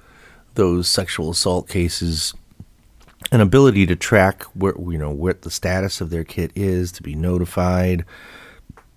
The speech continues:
of when it may be tested, when results are received, if ever, if ever,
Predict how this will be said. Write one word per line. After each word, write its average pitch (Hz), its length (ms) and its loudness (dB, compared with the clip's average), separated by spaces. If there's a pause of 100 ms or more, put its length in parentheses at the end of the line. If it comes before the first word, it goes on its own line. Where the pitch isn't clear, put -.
(340)
of 80 580 -2
when 87 240 0
it 78 80 -4
may 85 160 -2
be 82 100 -4
tested, 98 540 -4
when 80 140 -2
results 82 420 -2
are 82 80 -2
received, 82 680 -6 (280)
if - 200 -6
ever, 80 360 -2
if - 140 -2
ever, 92 380 4